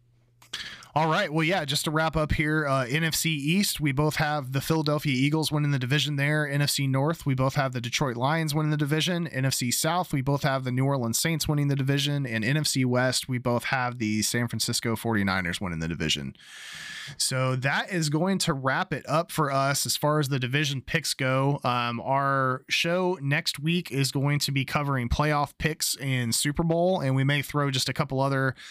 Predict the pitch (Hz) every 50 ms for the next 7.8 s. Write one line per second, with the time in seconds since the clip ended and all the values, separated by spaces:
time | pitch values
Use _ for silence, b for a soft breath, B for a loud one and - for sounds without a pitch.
0 | B B B B B - 127 127 123 123 120 120 117 117 117 120 120 - 139 151
1 | 160 147 - 143 139 143 147 151 - 156 147 151 147 143 139 - - 147 147 151
2 | 151 147 147 139 131 135 127 - 156 147 143 139 139 135 131 123 113 127 - -
3 | 165 143 147 139 - 160 151 143 143 147 135 135 135 131 - 139 135 131 120 -
4 | - 143 139 139 139 139 135 131 - 135 131 - 135 131 127 127 127 123 - 135
5 | 123 - - - 135 131 131 127 123 123 123 127 - - 147 139 131 127 127 127
6 | 123 120 120 127 127 123 123 123 123 - - - 123 113 - 127 113 - 120 -
7 | - 131 127 123 127 123 113 107 113 117 113 110 110 107 -